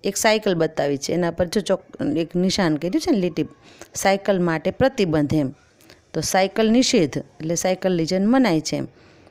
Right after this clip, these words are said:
પછી ગોળાકાર રસ્તા, અ, રાઉન્ડ અબાઉટ કહીએ ને, તો વૃત્તાકાર રસ્તા,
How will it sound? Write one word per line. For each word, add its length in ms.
પછી 220
ગોળાકાર 600
રસ્તા, 340
અ, 120
રાઉન્ડ 400
અબાઉટ 400
કહીએ 140
ને, 140
તો 100
વૃત્તાકાર 640
રસ્તા, 440